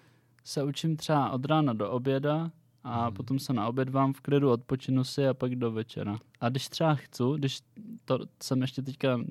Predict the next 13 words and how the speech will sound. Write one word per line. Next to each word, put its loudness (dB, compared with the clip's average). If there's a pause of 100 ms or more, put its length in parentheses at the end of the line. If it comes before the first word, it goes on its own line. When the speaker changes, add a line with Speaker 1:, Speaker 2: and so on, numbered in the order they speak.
(140)
Speaker 1:
k -20
tomu 0
jsem 0
dostal, 2
ale, 4 (220)
eh, -2 (260)
běžně 2
ve 2
zkouškovým 0 (420)
se -6
třeba 2
učím 2
do, 4